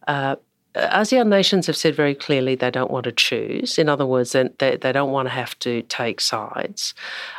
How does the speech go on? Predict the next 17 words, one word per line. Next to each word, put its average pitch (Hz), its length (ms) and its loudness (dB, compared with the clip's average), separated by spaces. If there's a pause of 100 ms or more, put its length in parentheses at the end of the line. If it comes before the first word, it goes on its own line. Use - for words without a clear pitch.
(200)
Um, 117 420 -2 (200)
uh, - 120 -4 (180)
you 185 120 2
know, 160 80 2
and 165 220 2
different 165 360 2
nations, 131 880 -2
different 139 300 -2
nation 131 300 0
states 123 360 -2
obviously 127 420 0
have 120 180 0
different 123 280 0
articulations 117 880 -2
of 113 140 -12
their 117 160 -4
interest. - 640 -4